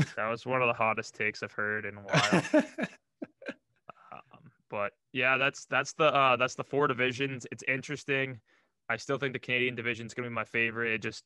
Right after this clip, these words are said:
Speaker 1: it's, it's pretty cool. Uh, obviously, I wish fans were able to go s-, 'cause those Battle of Alberta games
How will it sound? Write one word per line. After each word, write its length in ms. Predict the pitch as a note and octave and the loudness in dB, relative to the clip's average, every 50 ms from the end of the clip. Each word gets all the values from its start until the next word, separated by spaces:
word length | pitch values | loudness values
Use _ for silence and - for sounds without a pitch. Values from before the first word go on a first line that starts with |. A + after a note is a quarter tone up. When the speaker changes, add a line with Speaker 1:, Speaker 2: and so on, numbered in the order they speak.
| - | -16
Speaker 1:
it's, 480 | - - - - - - - - - - _ _ _ _ | -14 -12 -12 -12 -12 -14 -16 -16 -18 -18 _ _ _ _
it's 320 | - G#2+ G2+ - - - - _ _ - | -4 -4 -4 -4 -10 -20 -20 _ _ -2
pretty 220 | - C#3 C3 C3 | -2 0 0 0
cool. 500 | - - C3+ B2 A#2+ B2 B2+ B2 A#2 - _ _ _ _ _ _ _ - - | -2 -2 -2 0 2 2 2 2 0 -2 _ _ _ _ _ _ _ -16 -14
Uh, 240 | G2 G2 F#2+ G2 G2 - _ | -12 -10 -10 -10 -12 -12 _
obviously, 480 | - A2+ A#2 A#2 B2 B2 - - B2 A#2 | -2 0 0 0 0 -2 -4 -2 -2 -2
I 40 | A#2 | -2
wish 200 | A2+ A2+ - - | -2 -4 -6 -4
fans 280 | - A2 A2 A2 G#2+ | -2 -2 -2 -2 -4
were 140 | A2 A2 A2+ | -6 -6 -6
able 100 | A2 G#2+ G2 | -6 -6 -8
to 60 | G2+ | -10
go 260 | G2+ A2 G#2+ G#2+ G#2+ | -6 -6 -4 -4 -6
s-, 140 | G#2 - - _ _ - - - _ _ - | -8 -10 -14 _ _ -20 -20 -20 _ _ -20
'cause 140 | - G2+ F#2+ | -16 -10 -8
those 200 | A#2 A#2 A2 - | -6 -6 -8 -6
Battle 300 | - A2+ A2 A2 A2+ A2+ | -4 -2 0 0 0 0
of 80 | A2+ | -2
Alberta 400 | A2+ G#2 G2+ - A2 G#2+ G#2+ A2 | -4 -6 -6 -4 -2 -2 -2 -4
games 520 | G#2 G#2 G#2 G#2 G#2+ G2+ G2+ G2 - - | -4 -6 -6 -4 -6 -6 -10 -14 -18 -20